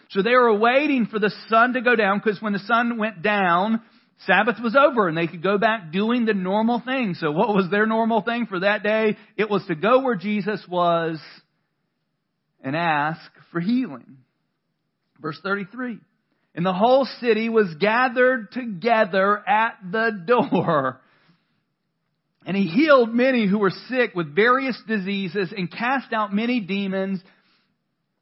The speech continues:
And he would not permit the demons to speak because they knew him. You see this over and over again, repeated throughout the Gospels. When Jesus would interact with demons, they would be like, "We know who you are.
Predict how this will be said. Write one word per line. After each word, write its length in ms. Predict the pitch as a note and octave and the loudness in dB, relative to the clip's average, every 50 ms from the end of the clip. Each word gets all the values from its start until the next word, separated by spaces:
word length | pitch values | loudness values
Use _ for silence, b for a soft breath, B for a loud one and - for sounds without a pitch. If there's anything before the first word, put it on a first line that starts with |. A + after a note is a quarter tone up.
| _ _ - | _ _ -10
And 120 | D3+ E3+ | -6 -4
he 220 | E3 D#3+ F#3+ G#3+ A3 | -2 0 0 -2 0
would 300 | G3+ A3 B3+ D#4 E4+ E4+ | 0 -2 0 0 0 2
not 320 | E4 D#4 C#4+ B3+ G#3+ - | 2 2 2 2 0 -4
permit 480 | - G3 G3 G3+ G#3 G3+ F#3+ F3 E3+ - _ D3+ | -6 -2 0 0 0 0 -2 -4 -6 -10 _ -8
the 100 | D#3 F3+ | -6 -6
demons 720 | E3 C#3 C#3 G3 A#3 B3 A#3+ A3 F#3+ D#3+ D3+ D#3+ E3+ - - | -6 -4 -4 -2 0 0 2 0 0 -2 -4 -6 -10 -12 -10
to 80 | - F3 E3 - - - | -10 -10 -10 -10 -14 -18
speak 580 | - - B3+ B3 G#3 E3 D3+ D3+ C#3+ _ _ - | -14 -10 -8 -6 -6 -6 -8 -10 -14 _ _ -20
because 400 | D3+ D3 - F#3 F#3 F3+ F3 E3 D3+ C#3 | -18 -14 -10 -8 -6 -6 -6 -6 -6 -6
they 400 | E3 F3 F3+ F3+ F3+ F3+ F3+ E3+ _ _ _ | -6 -4 -4 -4 -6 -8 -10 -12 _ _ _
knew 300 | C#3 E3+ G#3+ B3+ A#3+ D#3+ | -12 -8 -8 -8 -8 -8
him. 220 | A2 - E2 F2 F2 _ _ _ _ _ _ _ _ _ _ _ _ _ _ _ _ _ _ _ _ | -12 -18 -20 -20 _ _ _ _ _ _ _ _ _ _ _ _ _ _ _ _ _ _ _ _ _
You 80 | B2+ - | -18 -12
see 180 | - G#3+ A#3 | -8 -8 -4
this 200 | G#3 F#3+ F3+ - - | -4 -4 -4 -6 -4
over 220 | - F#3+ G3 D#3+ F3 | -2 -2 -2 -2 -4
and 100 | D#3 D#3+ | -4 -2
over 180 | F#3 G#3 E3+ | -2 -2 -2
again, 220 | E3 C#3+ D3+ D#3 D#3 | -4 -6 -6 -6 -6
repeated 420 | D#3 C#3+ - F#3 G3+ G#3 G3 D3 | -8 -6 -4 -4 -4 -2 -4 -6
throughout 300 | - E3+ E3+ F3 F#3+ G3 | -4 -4 -2 0 -2 -2
the 80 | F3+ E3+ | -4 -6
Gospels. 720 | C3+ E3 E3 E3 F3 E3 - - D#3 D3 D3 D#3+ D3+ C#3+ | -2 0 0 0 -2 -4 -8 -10 -8 -6 -6 -6 -8 -8
When 180 | D#3 D#3+ E3 | -8 -8 -8
Jesus 380 | C#3 D3 E3+ F#3 F3+ G3+ F#3+ - | -8 -8 -10 -8 -6 -8 -10 -8
would 140 | D#3 E3 D#3+ | -10 -12 -10
interact 500 | - F#3 F3+ F#3 E3+ E3 E3+ F3 E3+ E3+ | -6 -6 -4 -2 -2 -2 -2 -2 -4 -6
with 120 | E3 D#3+ - | -10 -8 -6
demons, 340 | D#3+ E3+ E3+ D#3+ D#3 C#3 | -4 -4 -4 -6 -8 -8
they 100 | C#3 E3 | -6 -4
would 160 | F3 F3 E3+ D3 | -4 -4 -4 -4
be 100 | D3+ D#3 | -4 -4
like, 220 | D3 C#3 C#3 - | -4 -4 -4 -4
"We 160 | D3 E3+ G3 | -4 -2 -2
know 220 | G#3 F#3+ E3+ D3+ C#3+ | -2 -2 -2 -2 -4
who 80 | C#3+ | -4
you 240 | C#3+ D3+ D3+ D3+ D#3 | -6 -6 -8 -8 -6
are. 320 | E3+ F3 F#3+ - D#3+ D3 | -6 -6 -6 -8 -12 -14